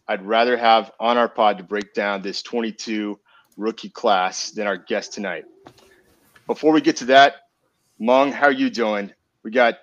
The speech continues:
we got through free agency. You've been adjusting your rankings, and we have, I can't believe this, but three weeks from the N F L draft. You have rookie fever yet?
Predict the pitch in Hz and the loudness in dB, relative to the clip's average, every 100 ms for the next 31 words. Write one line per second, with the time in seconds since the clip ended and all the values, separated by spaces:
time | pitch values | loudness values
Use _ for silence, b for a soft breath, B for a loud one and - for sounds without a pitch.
0 | _ - 117 147 160 147 147 143 139 139 | _ -6 0 0 0 -2 0 2 2 0
1 | 120 135 131 120 113 107 98 123 - 120 | -4 -2 -2 -2 -4 -4 -2 -2 -2 -8
2 | 107 113 113 123 113 107 - - _ _ | -6 -6 -6 -8 -8 -8 -12 -16 _ _
3 | _ - 113 113 123 113 101 - - 101 | _ -10 -6 -4 -2 0 -2 -8 -18 -8
4 | 160 131 113 120 98 - 87 _ 110 135 | -6 -4 -6 -8 -8 -14 -18 _ -10 -8
5 | 151 104 117 - - - _ _ _ 113 | -6 -6 -8 -8 -14 -14 _ _ _ -10
6 | 104 113 - 107 87 92 113 - - - | -6 -6 -2 -2 -2 -2 -2 -4 -12 -2
7 | 113 104 120 123 226 120 117 135 151 160 | -2 0 -4 -4 -6 -4 -2 0 0 -2